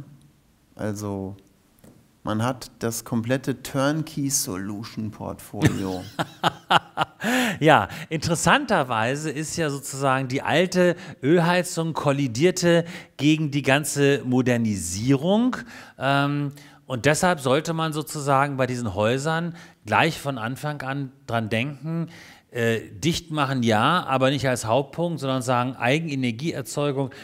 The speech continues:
Speaker 2: stellt man bei der Haussanierung in den Fokus. Es ist auch wahrscheinlich teilweise wirtschaftlicher oder es ist wirtschaftlicher, Energie ins Haus zu bringen, als die letzte Kilowattstunde einzusparen durch irgendeine Dämmung.
Speaker 1: Naja, in dem Fall ist es ja tatsächlich so, ich sag mal, ähm,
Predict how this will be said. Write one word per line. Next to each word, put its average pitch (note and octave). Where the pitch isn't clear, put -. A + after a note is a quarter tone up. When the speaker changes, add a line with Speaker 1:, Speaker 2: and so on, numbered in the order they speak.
Speaker 2:
stellt C#3
man C#3+
bei C3+
der B2
Haussanierung C#3
in A#2+
den C#3
Fokus. D#3+
Es A2
ist C3
auch A2
wahrscheinlich B2
teilweise B2
wirtschaftlicher E3
oder G#2+
es G#2+
ist D3+
wirtschaftlicher, C#3
Energie D3
ins -
Haus C#3+
zu E3
bringen, D3+
als B2
die B2
letzte C3+
Kilowattstunde C3+
einzusparen B2
durch A#2
irgendeine B2
Dämmung. A2
Speaker 1:
Naja, G2
in A2
dem D3+
Fall D3
ist D3
es C#3+
ja C#3+
tatsächlich C#3
so, C#3+
ich C3+
sag C3
mal, B2+
ähm, A2+